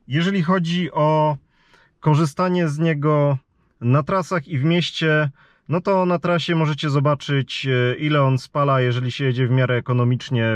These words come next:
w moim filmie, e, z wycieczki na Hel. Tyle, mm, spala szesnaście i sześć dziesiątych przy jeździe takiej okołomiejskiej, gdzie jedzie się czasami normalnie, czasami się depnie. Także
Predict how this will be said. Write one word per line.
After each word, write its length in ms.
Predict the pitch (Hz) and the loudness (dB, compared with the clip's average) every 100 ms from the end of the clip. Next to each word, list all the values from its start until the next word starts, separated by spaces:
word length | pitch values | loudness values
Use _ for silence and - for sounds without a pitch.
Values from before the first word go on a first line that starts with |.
| 110 | -2
w 100 | 104 | -2
moim 260 | 127 123 117 | 0 2 0
filmie, 380 | - 123 120 | -2 0 2
e, 120 | 117 107 - - _ 113 113 110 110 | 0 -2 -10 -20 _ -2 0 2 0
z 100 | 110 | -2
wycieczki 420 | 110 127 143 - 139 | -4 -4 -4 0 0
na 80 | |
Hel. 300 | 139 226 208 190 _ - - _ _ - | 2 0 -2 -6 _ -20 -20 _ _ 0
Tyle, 480 | 190 175 165 160 147 - 139 | 2 4 2 0 -2 -10 -8
mm, 340 | 123 123 123 | -4 0 0
spala 560 | 127 - 156 147 135 131 | -2 -2 0 2 2 0
szesnaście 460 | - 143 160 135 143 | -2 -4 -4 -2 -4
i 40 | |
sześć 220 | 139 139 | -2 -2
dziesiątych 600 | 127 139 135 131 120 - | 0 0 0 0 -4 -6
przy 200 | - - | -12 -2
jeździe 240 | 135 127 131 | 0 0 -2
takiej 600 | 120 - 110 107 107 - | -4 -4 -2 -2 -4 -4
okołomiejskiej, 1000 | 127 151 131 135 175 151 - 139 131 117 | -2 2 2 2 -2 -4 -4 -2 -2 -2
gdzie 460 | 110 113 113 113 | -4 -2 -2 -2
jedzie 340 | 110 120 107 113 | 0 -2 -2 -6
się 360 | - 107 104 - - _ | -4 -4 -4 -6 -20 _
czasami 300 | 135 160 143 | -6 2 4
normalnie, 420 | 131 143 160 147 | 4 2 0 -2
czasami 300 | 131 110 127 | -4 -2 -2
się 140 | - 110 | -2 -2
depnie. 460 | 127 135 127 123 - - - - - _ | -2 -2 -2 -2 -6 -18 -20 -20 -20 _
Także 440 | 156 143 143 139 | -2 0 2 2